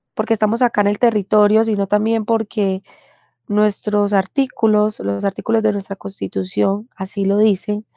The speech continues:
que todas las personas debemos proteger las riquezas culturales, naturales y de la nación. Así que cualquiera que sea nuestra motivación para ayudar a que el medio ambiente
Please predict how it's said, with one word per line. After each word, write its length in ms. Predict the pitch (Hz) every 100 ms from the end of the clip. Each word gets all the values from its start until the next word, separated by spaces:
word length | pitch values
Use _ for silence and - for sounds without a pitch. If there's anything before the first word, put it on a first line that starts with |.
| _ _ _ -
que 100 | 208
todas 180 | 208
las 120 | 220 -
personas 360 | 202 196 202
debemos 240 | 220 202 196
proteger 380 | 220 208 185
las 240 | 190 202 208
riquezas 480 | 202 208 196 208 -
culturales, 800 | 208 196 190 220 208 214 220 - - - _ -
naturales 560 | 208 196 202 190 208
y 60 | 233
de 100 | 202
la 140 | 190
nación. 480 | 185 185 - 214 220
Así 200 | 226 208
que 260 | - 240 240 _ _ _ _ _ _ _ _
cualquiera 340 | - 240 269 285
que 120 | 320
sea 160 | 240
nuestra 280 | 233 254 226
motivación 880 | 214 208 208 202 196 - 226 220 254
para 180 | 233 214
ayudar 380 | 196 202 190 208
a 80 |
que 140 | 220 226
el 80 | 202
medio 260 | 190 196
ambiente 680 | 202 208 220 202 196 220